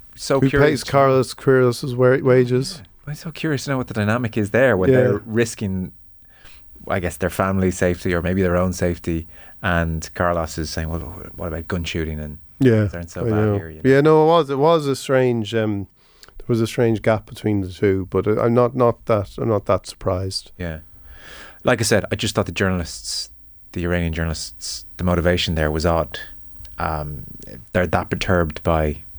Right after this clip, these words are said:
Speaker 1: U S visa policy and the pronunciation of Iran,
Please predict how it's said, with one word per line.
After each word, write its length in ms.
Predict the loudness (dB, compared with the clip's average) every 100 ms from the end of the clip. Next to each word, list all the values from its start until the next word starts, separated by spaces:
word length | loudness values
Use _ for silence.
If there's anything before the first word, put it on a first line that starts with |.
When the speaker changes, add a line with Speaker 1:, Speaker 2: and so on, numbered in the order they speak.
| -20 -20 -18 0
Speaker 1:
U 180 | 4 4
S 140 | 2
visa 300 | 0 0 0
policy 560 | 0 -2 0 -2 -2 -6 -20 -20 -20 -20 -20 -6
and 200 | -4 -2
the 40 | 0
pronunciation 640 | 0 0 2 0 0 -2
of 160 | -4 -6 -18 -20 -20 -20 -20 -20 _ _
Iran, 420 | -2 0 0 -2